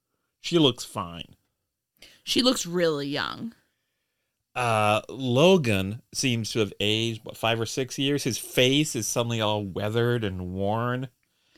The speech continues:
Speaker 1: And, like, one of the first times we see him in the movie is a really unflattering angle, like, looking up at him as he pulls a sheet off a corpse.
Speaker 2: Yeah, it's like, did he go to World War One or something? Like, what happened to this man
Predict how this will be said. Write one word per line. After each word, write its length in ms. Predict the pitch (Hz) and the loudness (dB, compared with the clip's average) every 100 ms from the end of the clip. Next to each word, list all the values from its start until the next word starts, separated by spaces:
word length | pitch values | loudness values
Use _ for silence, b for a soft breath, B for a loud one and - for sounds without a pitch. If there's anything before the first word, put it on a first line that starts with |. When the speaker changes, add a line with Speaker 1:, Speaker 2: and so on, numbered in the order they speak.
| _ - 156 | _ -6 2
Speaker 1:
And, 100 | 131 | 4
like, 140 | 127 | 4
one 120 | 147 | 2
of 60 | 123 | 2
the 40 | |
first 220 | 151 135 | 0 -2
times 200 | 151 123 | -2 -4
we 100 | 117 | -4
see 260 | 104 - 120 | -4 -4 -4
him 80 | 127 | -2
in 60 | |
the 60 | 123 | -2
movie 200 | 120 123 | -2 -2
is 100 | 104 | -2
a 60 | 101 | -2
really 180 | 110 | 0
unflattering 680 | 104 107 - 95 101 110 101 | 0 -4 -8 -4 -2 -2 -2
angle, 320 | 98 107 110 | -2 -2 0
like, 200 | 101 95 | 0 0
looking 320 | 98 101 117 98 | -4 -4 -4 -4
up 160 | 101 | -2
at 200 | 104 104 | 0 0
him 160 | 107 98 | -2 -6
as 100 | 92 | -8
he 80 | 101 | -8
pulls 300 | - 104 95 | -4 -4 -2
a 80 | 92 | -4
sheet 380 | - - 107 | -4 -4 0
off 180 | 107 101 | 0 0
a 80 | 98 | -6
corpse. 460 | - 85 104 117 247 | -8 -8 -6 -6 -2
Speaker 2:
Yeah, 160 | 233 | -2
it's 140 | 180 196 | -2 -4
like, 120 | 185 | -2
did 100 | 214 | -2
he 60 | |
go 200 | 190 208 | 0 2
to 80 | 214 | 2
World 380 | 185 170 185 196 | 0 0 0 0
War 180 | 185 180 | 0 0
One 400 | 156 147 139 180 | 0 -4 -4 -2
or 80 | 254 | -2
something? 480 | 302 302 294 320 | 0 0 0 0
Like, 180 | 285 214 | 0 -2
what 220 | 170 196 | -4 -4
happened 540 | 220 190 190 - 240 180 | -4 -2 -2 -2 -4 -6
to 80 | 147 | -8
this 240 | 156 - | -10 -10
man 500 | 160 147 160 - 233 | -12 -14 -14 -14 -14